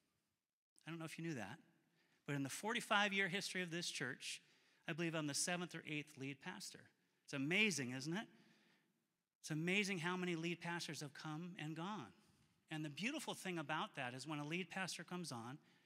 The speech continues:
oftentimes they bring a vision that stirs up the church, that stirs up the direction of the church and where we're going and what we're doing.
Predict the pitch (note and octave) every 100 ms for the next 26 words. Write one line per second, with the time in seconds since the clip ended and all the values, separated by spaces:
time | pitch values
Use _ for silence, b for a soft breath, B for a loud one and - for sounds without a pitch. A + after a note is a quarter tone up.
0 | B - D#3 F#3 D#3+ F3+ D#3 D#3+ C#3 F3+
1 | F3 C#3+ C3 F3 F#3 E3 C3+ C3+ - -
2 | F3 E3 E3+ - D#3+ - F#3 A#2+ - -
3 | - B B B B E3+ - - G3 F3
4 | F#3+ D3+ E3+ F3+ F#3+ - D#3+ B2+ - C#3+
5 | - - C#3 C#3+ E3+ F3+ F#3 F3 F#3 E3+
6 | D3 D3 F3 - D3 E3 E3+ A2+